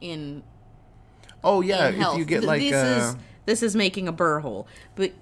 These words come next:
Speaker 1: when you have, like, um, brain swelling,
Speaker 2: Yeah, I was
Speaker 1: s-,
Speaker 2: gonna
Speaker 1: like,
Speaker 2: say.
Speaker 1: really intense brain swelling, they have to make space for your brain to swell so that it doesn't get stuck, basically, in
Speaker 2: <laughs>
Speaker 1: your,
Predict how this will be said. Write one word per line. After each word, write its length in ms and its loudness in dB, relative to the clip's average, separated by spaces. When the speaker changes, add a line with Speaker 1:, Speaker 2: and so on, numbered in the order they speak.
Speaker 1:
when 240 0
you 120 0
have, 280 -2
like, 400 -4
um, 520 -6
brain 460 -4
swelling, 520 -6
Speaker 2:
Yeah, 160 4
I 40 8
was 60 4
Speaker 1:
s-, 40 2
Speaker 2:
gonna 60 2
Speaker 1:
like, 120 2
Speaker 2:
say. 360 -4
Speaker 1:
really 440 -2
intense 480 -4
brain 320 -4
swelling, 480 -8
they 120 0
have 200 0
to 60 -6
make 200 -6
space 680 -4
for 300 -2
your 200 -4
brain 480 -4
to 120 -6
swell 720 -2
so 180 -6
that 140 -2
it 140 -10
doesn't 420 -4
get 340 -6
stuck, 720 -8
basically, 640 -6
in 300 -2
Speaker 2:
<laughs> 40 2
Speaker 1:
your, 280 -4